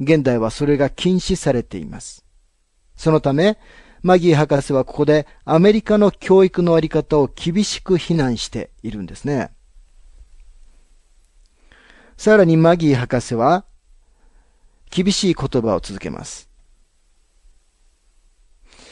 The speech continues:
彼らは聖書に含まれている物語が子供たちの心を汚すかもしれないから、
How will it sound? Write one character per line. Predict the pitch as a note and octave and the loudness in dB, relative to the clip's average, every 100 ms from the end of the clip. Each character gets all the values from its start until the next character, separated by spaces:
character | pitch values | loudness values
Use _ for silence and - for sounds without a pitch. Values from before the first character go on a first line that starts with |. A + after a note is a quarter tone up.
| - - | -20 0
彼 | A#3 A#3 | 4 6
ら | D3+ | 6
は | B2+ A#2+ D#3 F3+ - - - | 4 4 2 0 -10 -20 -20
聖 | - - C4 | -8 0 0
書 | G#3+ D#3 | 2 0
に | C3 | 0
含 | - - G3 | -4 -2 2
ま | F#3+ | 4
れ | F#3 | 4
て | - E3 | 2 2
い | C#3 | 2
る | C3 | 2
物 | C3+ C#3+ | 2 2
語 | C#3 C3+ | 2 0
が | B2 A2 G#2 A#2+ F3 - _ _ _ - | -2 -4 -2 -2 -2 -6 _ _ _ -18
子 | - E3 | -2 2
供 | A3 A#3+ A#3+ | 4 4 4
た | G#3+ | 2
ち | - | 0
の | D3 C3 | -2 -2
心 | - C#3+ E3 D#3+ C#3+ | -2 -2 0 4 4
を | B2+ | 2
汚 | - D3 A3+ | -2 2 2
す | - | 0
か | - F#3+ | -2 0
も | D#3 | 0
し | - C#3+ | -2 -2
れ | C#3+ | 0
な | C#3 | 0
い | B2+ | -2
か | - A2 | -4 -2
ら、 | A2+ F3+ | 0 0